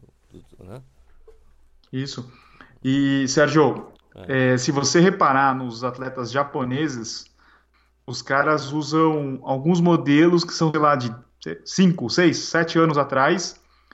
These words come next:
Speaker 2: mas eles continuam sendo produzidos porque são modelos tradicionais, né, japoneses. A ASICS fabrica lá, sei lá,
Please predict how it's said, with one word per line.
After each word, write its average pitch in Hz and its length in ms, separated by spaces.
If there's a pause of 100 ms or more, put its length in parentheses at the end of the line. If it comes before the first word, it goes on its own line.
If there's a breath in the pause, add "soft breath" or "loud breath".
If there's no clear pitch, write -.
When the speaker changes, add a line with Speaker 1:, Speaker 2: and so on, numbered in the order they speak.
(240 soft breath)
Speaker 2:
mas 185 260
eles 180 160
continuam 185 360
sendo 175 240
produzidos 175 800
porque 170 560
são 160 140
modelos 160 560
tradicionais, 147 680
né, 127 200
japoneses. 117 540
A 120 80
ASICS 151 400
fabrica 156 460
lá, 147 120
sei 165 140
lá, 139 340